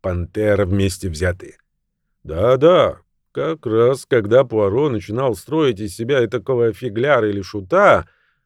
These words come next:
он и был наиболее опасен. Хотелось бы мне, чтобы он оказался здесь.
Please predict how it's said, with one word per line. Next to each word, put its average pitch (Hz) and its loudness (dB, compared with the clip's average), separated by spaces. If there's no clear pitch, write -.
он 78 -6
и 76 -2
был 78 0
наиболее 80 0
опасен. 85 -8
Хотелось 76 -8
бы 78 -4
мне, 80 -4
чтобы 85 -2
он 80 0
оказался 80 -4
здесь. 76 -8